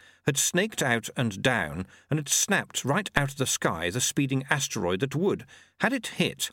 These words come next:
have meant that no one would have needed to buy a diary ever again. No, the world could take care of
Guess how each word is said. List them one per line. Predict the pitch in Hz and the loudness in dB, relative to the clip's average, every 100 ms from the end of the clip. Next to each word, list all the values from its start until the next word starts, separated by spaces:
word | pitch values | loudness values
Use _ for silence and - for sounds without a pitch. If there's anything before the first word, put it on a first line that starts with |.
| _ _ _ - | _ _ _ -2
have | 127 | 2
meant | 143 135 | 2 0
that | 139 139 | -2 2
no | 156 156 | 2 2
one | 87 73 78 _ - | -2 -6 -10 _ -4
would | 110 | -2
have | 113 | 0
needed | 117 117 117 | 0 -2 -4
to | 107 | 0
buy | 107 85 | 0 0
a | 90 90 | -4 0
diary | 127 110 76 76 - | 0 0 -2 -6 -6
ever | 107 95 - | -4 -4 -6
again. | 85 127 85 64 - _ _ _ _ _ _ _ _ _ _ _ _ - - _ _ _ _ _ | -4 -2 -4 -10 -16 _ _ _ _ _ _ _ _ _ _ _ _ -20 -20 _ _ _ _ _
No, | 208 175 139 | 4 6 4
the | 127 143 | 2 2
world | 190 214 | 4 2
could | 190 | 0
take | - 170 135 | 2 0 2
care | 156 135 | 2 4
of | 123 | 2